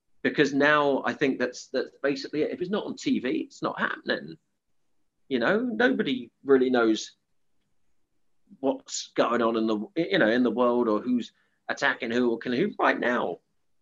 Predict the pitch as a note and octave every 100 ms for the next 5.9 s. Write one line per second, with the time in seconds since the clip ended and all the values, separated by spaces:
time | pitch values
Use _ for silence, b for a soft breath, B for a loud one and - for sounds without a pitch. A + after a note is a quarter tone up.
0 | _ D#3 A#2 D3 E3+ G#3 A3+ - G3 E3
1 | - - D3+ D#3 - C#3+ B2+ B2+ A#2+ B2
2 | A2+ - A3 A#3+ - - D#4+ C#4 F#3 -
3 | A#2 G2+ F2+ _ _ _ _ _ _ -
4 | - _ _ - B2+ C3 G#2+ G#2 C#3 C#3
5 | C3+ B2+ B2 B2+ - B2+ B2 B2+